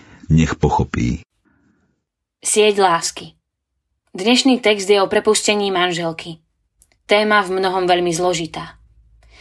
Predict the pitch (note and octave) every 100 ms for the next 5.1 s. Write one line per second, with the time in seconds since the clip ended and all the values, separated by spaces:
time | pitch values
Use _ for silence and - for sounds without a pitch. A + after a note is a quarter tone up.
0 | - - B3+ C4+ B3+ A3+ G3 G#3+ G#3 G3+
1 | F3+ - F#3+ - F#3 F3 F#3 F#3+ F#3+ F3+
2 | F#3 F3+ - G3+ - F#3+ F#3 F3+ F#3 F#3+
3 | F3+ F#3 - - - - A3+ B3 G3+ G3+
4 | G3+ F#3+ F3+ F3 F#3 G3 F3 D#3+ - E3